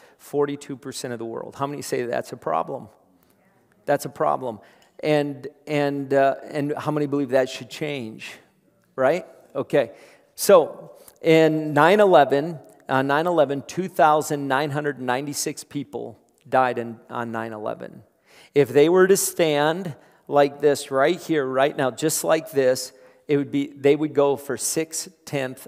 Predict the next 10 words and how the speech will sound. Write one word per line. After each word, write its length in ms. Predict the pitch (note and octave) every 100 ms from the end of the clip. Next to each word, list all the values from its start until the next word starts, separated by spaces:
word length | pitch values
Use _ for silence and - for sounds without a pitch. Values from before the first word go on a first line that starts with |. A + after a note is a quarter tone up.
| -
of 200 | B2+ A#2
a 40 |
mile. 460 | A#2+ A2+ G#2+ - - _ _ _ _ -
That's 260 | C3+ C#3+
how 140 | D3 C#3+
long 640 | C#3 C#3+ C#3 A#2+ A2 C3 - _ _ _ _ _ _ _ _
they 140 | C3 C3
would 160 | B2
go. 340 | A#2+ A#2 G#2+ A2 _ _ _ _ _ _ _ _ _ _ -
Okay? 420 | - D3 F3